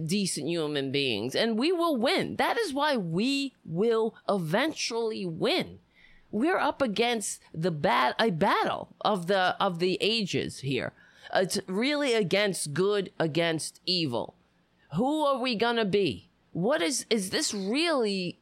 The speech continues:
going to last? Well, I, this whole grand experiment in liberal democracy, that was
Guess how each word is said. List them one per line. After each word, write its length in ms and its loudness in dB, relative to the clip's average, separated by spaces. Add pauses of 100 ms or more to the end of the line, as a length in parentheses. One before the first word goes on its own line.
(240)
going 400 0
to 140 -2
last? 540 -2
Well, 180 0
I, 180 0 (120)
this 240 -2
whole 300 2
grand 440 0
experiment 640 0
in 140 0
liberal 280 0
democracy, 540 0
that 280 2
was 260 0